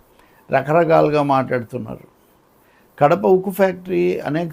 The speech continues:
సార్లు శంకుస్థాపనలు చేశారు, ఆ ఫైల్ ఏమైంది? రాయలసీమ ప్రాజెక్టులు, అక్కడ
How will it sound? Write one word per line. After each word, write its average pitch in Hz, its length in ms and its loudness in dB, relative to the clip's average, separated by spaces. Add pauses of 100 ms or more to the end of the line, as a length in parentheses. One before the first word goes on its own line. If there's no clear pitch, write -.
సార్లు 175 240 0
శంకుస్థాపనలు 151 800 -6
చేశారు, 123 320 -4
ఆ 117 140 -4
ఫైల్ 135 320 -6
ఏమైంది? 175 380 -12 (1040)
రాయలసీమ 165 500 2
ప్రాజెక్టులు, 156 720 0 (460)
అక్కడ 151 200 -2